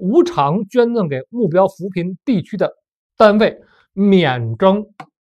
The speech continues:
增值税，这是免。因此就会提出来另外的一个事儿，由于扶贫捐赠满足条件是免，所以对于扶贫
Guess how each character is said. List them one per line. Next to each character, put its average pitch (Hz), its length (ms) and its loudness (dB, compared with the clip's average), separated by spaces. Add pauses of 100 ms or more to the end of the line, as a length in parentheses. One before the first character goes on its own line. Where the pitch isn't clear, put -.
(120)
增 165 160 -2
值 147 60 -2
税， - 140 -8
这 240 140 0
是 190 60 2
免。 123 380 -2 (300)
因 349 300 4
此 - 300 -8
就 262 140 -2
会 214 180 0 (540)
提 196 360 0
出 214 140 -4
来 160 280 -2
另 254 260 0
外 277 160 0
的 147 80 -6
一 131 60 -6
个 139 60 -6
事 185 120 -6
儿， - 100 -4 (380)
由 247 220 6
于 294 160 8
扶 311 320 -2
贫 196 360 -2
捐 262 260 0
赠 233 260 -2
满 147 360 -2
足 151 140 -6
条 170 160 -6
件 208 140 -2
是 190 100 -8
免， 147 420 -6 (640)
所 277 260 2
以 233 140 2 (180)
对 302 240 4
于 185 220 0
扶 240 300 -4
贫 196 520 -2